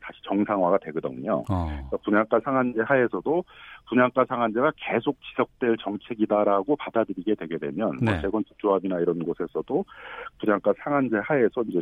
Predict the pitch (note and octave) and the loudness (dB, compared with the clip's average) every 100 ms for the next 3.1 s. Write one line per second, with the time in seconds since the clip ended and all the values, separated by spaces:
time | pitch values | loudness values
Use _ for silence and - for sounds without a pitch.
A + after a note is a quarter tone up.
0 | - - F#2+ - F2 E2+ A2 F2 A#2+ C#2+ | -4 -8 -8 -4 -4 -2 -4 -2 -2 -4
1 | C#2 D#2 E2+ C2+ - G#2+ D#2+ F2+ G#2+ A2+ | -4 0 0 0 -2 -2 0 2 2 2
2 | G#2 A2 G#2+ G#2 G2+ G2+ F#2 F2+ G2+ C3 | 2 2 2 2 2 0 0 0 0 -2